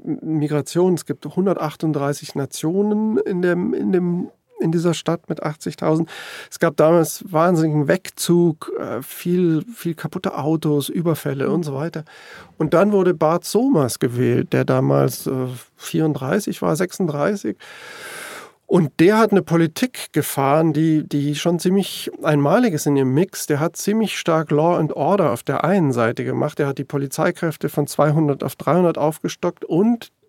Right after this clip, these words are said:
die erste Stadt Belgiens damals, die enorm in Kameratechnik investiert hat und hat die neuralgischen Punkte angefangen zu filmen.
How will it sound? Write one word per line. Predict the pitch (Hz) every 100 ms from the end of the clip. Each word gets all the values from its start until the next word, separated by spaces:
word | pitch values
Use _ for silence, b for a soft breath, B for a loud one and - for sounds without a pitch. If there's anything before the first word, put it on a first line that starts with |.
| -
die | 143
erste | 156 185 -
Stadt | - 151
Belgiens | - 147 196 196 180
damals, | 165 160 175 165
die | - 151 151
enorm | 156 147 165 185
in | 160
Kameratechnik | - - 196 127 123 127 - - 135 - 135 -
investiert | 127 127 - 143 139
hat | 156 180
und | 156 135
hat | 151 - B B B B -
die |
neuralgischen | 147 143 135 143 147 156
Punkte | 151 156 170 170
angefangen | - 151 160 - 151 170
zu | - 175
filmen. | - 175 165 120 107